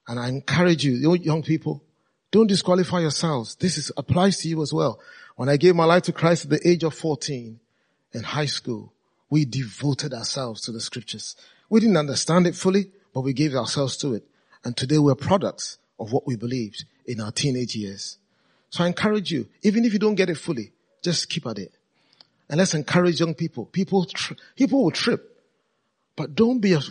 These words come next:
don't be quick to criticize. Unfortunately, the church is not always the best at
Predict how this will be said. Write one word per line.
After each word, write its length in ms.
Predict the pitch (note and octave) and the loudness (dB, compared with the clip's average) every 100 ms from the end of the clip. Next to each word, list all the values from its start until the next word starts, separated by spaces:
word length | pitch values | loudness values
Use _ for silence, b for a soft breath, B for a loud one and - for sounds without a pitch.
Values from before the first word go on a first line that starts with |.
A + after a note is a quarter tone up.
| - | -4
don't 280 | C#4 D#4+ B3 | 0 0 0
be 80 | G#3 | -4
quick 340 | - B3+ - | 0 -2 -2
to 80 | - | -6
criticize. 840 | - E3+ D3+ - - - - - _ b b b - | -2 -4 -4 -8 -10 -14 -16 -18 _ b b b -6
Unfortunately, 520 | D#3+ - B3 G#3+ E3+ | -4 -2 0 2 2
the 100 | D#3 | 0
church 300 | - A3+ A3 | 2 2 2
is 160 | E3 G3 | 0 0
not 100 | G3 | -2
always 260 | F3+ F#3+ D3 | 0 0 0
the 80 | C3+ | -2
best 320 | E3 E3 - | -2 -2 -4
at 200 | D3 - | -6 -6